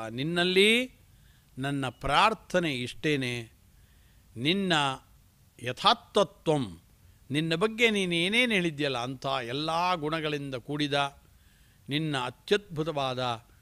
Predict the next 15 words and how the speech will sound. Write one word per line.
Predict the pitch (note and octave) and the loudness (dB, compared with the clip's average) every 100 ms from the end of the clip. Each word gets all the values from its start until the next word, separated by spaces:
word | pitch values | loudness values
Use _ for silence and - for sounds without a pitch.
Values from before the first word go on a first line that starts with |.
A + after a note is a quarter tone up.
| - - - | -20 -20 -4
ಅಪ್ರಾಕೃತವಾಗಿರತಕ್ಕಂಥ | C#3 - G#3 A3+ - - F#3 E3+ D#3 D3 C3 C3 A#2+ B2+ A#2+ | -4 0 6 6 6 -2 0 2 2 0 -2 -6 -8 -8 -6
ಮಂಗಳಕರವಾಗಿರತಕ್ಕಂಥ | B2 F#3 A3 G3+ F#3+ E3 E3 D3 C#3 C3 B2+ B2 - B2 A2+ A2+ A2 | -4 -4 -2 2 2 2 -2 -2 -2 -2 -6 -8 -10 -12 -10 -8 -4
ರೂಪವನ್ನು | D3 F#3+ F#3 E3 D#3+ E3 F#3+ F#3+ F#3+ - - - - - - | -2 0 0 0 4 8 10 8 6 -6 -20 -20 -20 -12 0
ನಾನು | C3 D3 D#3 D3 | 4 6 6 6
ನೋಡೋದಕ್ಕೆ | C#3 D3+ G3 A#3+ A#3+ F3 - - F#3 | 6 6 10 12 12 12 4 2 2
ಇಚ್ಛೆ | C#3 - G#3 | 2 2 2
ಪಡ್ತಾ | F#3 C#3+ B2 B2+ | 4 2 2 0
ಇದ್ದೇನೆ. | B2+ A#2 A#2 G2+ G2 D#3 F#3+ E3+ A#2+ - - - - - | 0 -4 -6 -2 2 4 4 2 -4 -14 -20 -20 -20 0
ದ್ರಷ್ಟುಮಿಚ್ಛಾಮಿ | C#3+ G3+ - - C#4+ A3+ F#3+ - - D#3+ C#3+ C3+ | 6 8 6 4 0 0 -2 -4 2 2 2 -4
ತೇ | B2 C3 B2+ B2 | -2 0 0 0
ರೂಪಂ | G#2+ D3 E3 E3+ D3+ G2+ - - - - B2 | 0 0 2 2 0 -6 -12 -20 -20 -8 0
ಐಶ್ವರಂ | F#3 - - - C3 C3 F#3 G#3+ | 2 2 -2 -4 -2 -2 -2 -4
ಪುರುಷೋತ್ತಮ | C#3+ C#3+ D3+ A3 - - A#2+ G#2+ D#3+ D#3 C3 A2+ G#2 | -4 -2 0 0 -2 -6 -4 0 2 2 0 -4 -8
ಅಂತ | A#2+ E3 | -4 -2
ಅಂದ. | B2+ | -2